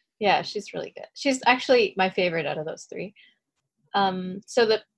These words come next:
Yoo Jun-sang plays Pung Sang, the hero. Um, he took care of his four younger siblings and supported them because their parents were, like, kind of not in the picture, I guess, or not supportive. And then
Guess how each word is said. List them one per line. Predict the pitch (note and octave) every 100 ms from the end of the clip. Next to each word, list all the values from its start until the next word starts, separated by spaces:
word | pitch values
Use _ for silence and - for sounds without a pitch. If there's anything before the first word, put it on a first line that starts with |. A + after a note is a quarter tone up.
| _
Yoo | A#3+
Jun-sang | C4 D4+ D#4 D4+ C#4 C4+
plays | B3 G#3+ -
Pung | A3 A3
Sang, | A#3 B3 C4+ D4+
the | G#3+
hero. | G#3 F3+ F3+ G#3 B3+ - _ _ _ _ _
Um, | F#3+ F#3+ F#3+
he | A3+
took | A#3+ A#3+
care | - A3
of |
his | G#3+ G#3
four | G#3+ G#3+
younger | A3+ A3
siblings | G#3+ G#3 F#3+ G3 B3+ B3
and | G#3 -
supported | - G#3 - G3 F#3+
them | G3+ G#3 A3+ A#3+ _
because | G3+ G3+ G3
their | G3 F#3
parents | - F#3 F#3+ F#3 -
were, | F3
like, | E3 D#3+ D#3+ _
kind | F3
of | D#3+
not | D#3 D#3+
in |
the | E3
picture, | F3 - F#3+
I | F#3+
guess, | F#3+ F#3+ -
or | D3+ D#3
not | D#3+ -
supportive. | F#3 E3+ F3 F#3+ G3 _ _ _ _ _ _
And | F#3 F#3
then | F#3 F#3